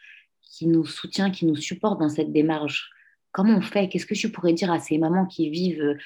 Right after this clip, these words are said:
soit des attaques de panique, soit une, une dépression, soit une anxiété ? C'est compliqué de pouvoir, euh, trouver de la force quand on ne nous en donne pas autour de nous.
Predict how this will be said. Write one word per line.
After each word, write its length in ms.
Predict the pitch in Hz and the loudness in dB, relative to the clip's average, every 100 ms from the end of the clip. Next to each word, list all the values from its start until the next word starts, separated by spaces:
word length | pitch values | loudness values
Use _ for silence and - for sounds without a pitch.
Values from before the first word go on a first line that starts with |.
| - _ | -18 _
soit 200 | - 180 | -2 2
des 160 | 165 | 4
attaques 280 | 170 165 160 | 4 4 2
de 60 | 165 | 2
panique, 400 | 185 208 160 151 | 2 2 2 0
soit 160 | - 165 | -2 0
une, 320 | 165 165 160 | 2 2 2
une 140 | 180 170 | 0 0
dépression, 580 | 170 170 208 - 180 156 | 0 -2 -6 -6 -6 -4
soit 200 | - 170 | 2 4
une 120 | 165 | 4
anxiété ? 480 | 160 - 190 196 - - - _ | 2 -2 -2 -2 -4 -18 -20 _
C'est 120 | 175 | -8
compliqué 500 | - 208 196 185 302 | -2 -2 -2 2 2
de 320 | 233 190 165 - | 6 4 2 -2
pouvoir, 320 | 170 190 175 | 0 2 4
euh, 240 | 165 156 156 | 4 4 2
trouver 320 | - - 190 | -4 -4 0
de 60 | 170 | 2
la 180 | 147 | 0
force 240 | - 233 - | 0 -4 -4
quand 300 | - 170 170 | -8 -6 -2
on 80 | 170 | 0
ne 240 | 170 165 | 2 2
nous 120 | 160 | 2
en 120 | 160 | 0
donne 260 | 160 160 160 | 4 4 4
pas 180 | 214 220 | 2 2
autour 340 | 175 - 165 | 2 0 -2
de 100 | 160 | 0
nous. 260 | 165 190 | 2 0